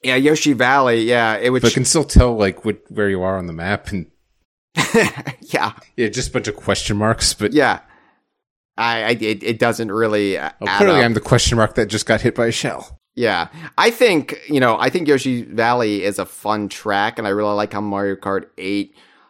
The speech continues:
Speaker 1: recontextualized it as a Yoshi sanctuary, which was, uh, clever. But the, the one i-, from Double Dash, where it's just an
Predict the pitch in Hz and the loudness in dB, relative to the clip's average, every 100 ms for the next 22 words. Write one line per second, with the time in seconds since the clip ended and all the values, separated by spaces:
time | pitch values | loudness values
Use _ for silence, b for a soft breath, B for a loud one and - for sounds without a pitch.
0 | _ - 107 101 127 123 113 110 - 120 | _ -20 -14 -4 -2 0 -2 -2 -2 0
1 | 117 117 123 98 110 107 101 104 113 110 | 2 2 0 0 -2 -2 0 -2 -2 -8
2 | 101 - 101 107 - 143 135 135 139 151 | -10 -6 -4 -4 -4 -4 -2 0 0 -2
3 | 151 76 117 113 98 - 92 98 92 - | -4 -6 -8 -8 -14 -10 -6 -6 -6 -10
4 | - 110 113 120 127 120 - 107 - B | -14 -6 -4 -2 -4 -4 -2 -2 -4 B
5 | B 147 151 151 131 143 143 160 156 147 | B 4 6 4 4 2 4 4 4 2
6 | 127 131 - 131 113 120 123 110 98 92 | 0 -2 0 -2 0 0 0 0 0 -2
7 | 104 113 107 101 101 101 127 113 - - | -4 -4 -2 0 -2 -4 -2 -2 -2 -4
8 | 101 101 | -4 -4